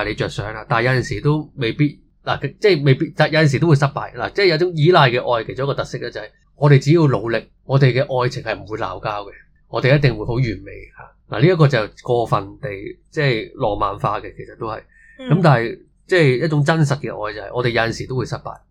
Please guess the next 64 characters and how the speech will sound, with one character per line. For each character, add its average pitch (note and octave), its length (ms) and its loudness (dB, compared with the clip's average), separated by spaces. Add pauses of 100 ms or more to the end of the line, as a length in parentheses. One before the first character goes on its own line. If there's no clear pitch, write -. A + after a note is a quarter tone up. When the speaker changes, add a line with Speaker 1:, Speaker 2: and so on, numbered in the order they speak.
(140)
Speaker 1:
但 A2 120 -12
係 G#2 40 -8
我 A2 80 -6
哋 G2+ 120 -6
都 B2 180 -8
努 G2+ 180 -6
力 G#2+ 80 -8
啦， G#2+ 180 -10
繼 G2+ 100 -16
續。 - 160 -18 (580)
啊， - 160 -16 (180)
咁， A#2+ 100 -6 (260)
誒， A2 320 0
同 A2 120 -6
埋 A2 160 4
呢， F3+ 60 6 (340)
我 D3 140 2
唔 C3+ 120 6
係 G2+ 100 -2
淨 G#2 80 -2
係 G#2+ 40 -4
得 D3 120 2
你 A#2+ 60 -6 (100)
嘅 G2 100 -20
呢 A2 60 -12
個 G#2+ 80 -10
世 G#2+ 100 -16
界， G2 120 -20 (300)
我 A#2+ 140 -4
仲 A2+ 140 -2
有 G#2 80 -10
其 G#2 100 -18
他 A2 100 -10
friend G#2 280 -14
嘅。 - 40 -20 (280)
Speaker 2:
嗯。 A#3 300 -16
Speaker 1:
我， D3 120 2 (360)
其 C3+ 120 0
他 E3 160 6
人， C#3 180 4 (140)
我 C3+ 80 0
同 C3 140 0
佢 A2+ 100 -4
建 C3+ 100 -2
立 B2 60 0
關 C3+ 280 2
係 A2 60 0
呢， A#2+ 140 -6
會 C#3+ 140 2
令 A2+ 180 0
到 A#2+ 100 2
我 A2+ 360 -2
哋 D3 60 4
嘅 A#2 160 2
關 D3+ 200 2
係 A2+ 80 -4
都 C#3 180 0
好 - 380 -14
多 C#3 140 4
色 C#3+ 100 0
彩 C3 180 -8
嘅， G2 280 -16
可 - 60 -16
以。 F#2+ 120 -20